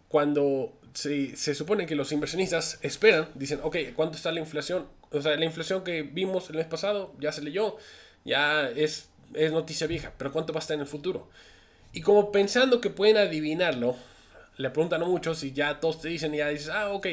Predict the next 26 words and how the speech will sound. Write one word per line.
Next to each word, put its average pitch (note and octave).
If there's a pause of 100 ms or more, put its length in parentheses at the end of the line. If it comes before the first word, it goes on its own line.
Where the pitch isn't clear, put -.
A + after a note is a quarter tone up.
(140)
van", C#3+ (100)
todos G3
creen F#3
que F#3
van E3+
a E3+
subir, F#3+
entonces D#3+ (340)
más F3
o F3+
menos F3+
saco E3+
el D#3+
cálculo, G#3
a -
ver E3+
si E3+
me D3+
conviene D3+
comprarme D3
una C#3
casa, E3
comprar B2
acciones, D#3+
comprar C#3+
X D#3